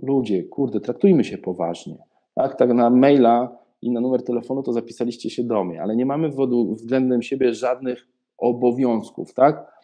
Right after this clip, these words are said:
Natomiast jeśli macie gdzieś już komuś przesyłać pieniądze, jeśli macie je reinwestować, zarabiać, oprzeć o to swój biznesplan, no to kurde, przecież wiemy, że jest coś takiego jak podatki.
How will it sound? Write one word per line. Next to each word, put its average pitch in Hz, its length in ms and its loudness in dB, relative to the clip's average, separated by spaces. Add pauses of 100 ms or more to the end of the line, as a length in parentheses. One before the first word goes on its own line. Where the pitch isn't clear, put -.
(380)
Natomiast 160 280 -4
jeśli 135 200 -4
macie 143 260 -4
gdzieś 123 220 -8
już 123 120 -10
komuś 139 260 -6
przesyłać 123 440 -4
pieniądze, 101 540 -4 (200)
jeśli 123 200 0
macie 156 260 4
je 139 280 6
reinwestować, 127 960 -2
zarabiać, 120 540 -2
oprzeć - 360 -4
o 151 60 -6
to 156 100 -8
swój 143 320 -2 (240)
biznesplan, 120 720 -6 (880)
no 110 100 -12
to 110 120 -10
kurde, 110 400 -2 (520)
przecież 139 300 -8
wiemy, 190 320 2
że 113 120 2
jest 107 160 0
coś 110 140 -6
takiego 107 380 0
jak 113 260 -2
podatki. - 640 -2